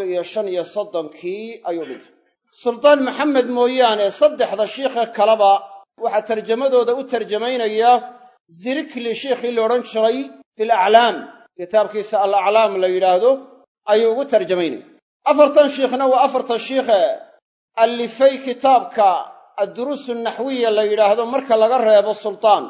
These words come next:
Saddexda kale Duruusu Naxwiyana iyaga alifay, laakiin beddelka Sultaan waxaa ku jiray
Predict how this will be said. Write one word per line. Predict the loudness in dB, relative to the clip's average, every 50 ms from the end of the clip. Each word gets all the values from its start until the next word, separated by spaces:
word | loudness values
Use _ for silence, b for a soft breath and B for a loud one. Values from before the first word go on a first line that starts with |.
| -14 -20 -20 _ _ _ _ _ -6
Saddexda | -4 -4 -2 0 -2 -2 0 0 0 0
kale | 4 4 6 6 6 4 2 -2 -8
Duruusu | -10 -8 -6 -6 -6 -6 -8 -8
Naxwiyana | -6 -6 -6 -6 -6 -4 -2 0 0 0 0 2
iyaga | 0 0 2 2 2 2 2
alifay, | 2 0 -2 -6 -8 -4 -4 -4 -2 -4 -6 -10 -14 -20 -20 _ _ _ _ _ _ _ _ _ _ -4
laakiin | -2 -2 -2 -2 -4 0
beddelka | 2 2 2 2 0 -2 -2 -2 -2 -2
Sultaan | -4 -6 -10 -8 -2 0 2 2 2 2
waxaa | -2 -4 -2 -4 -4 -6
ku | -6 -10
jiray | -8 -6 -4 0 0 2 0 0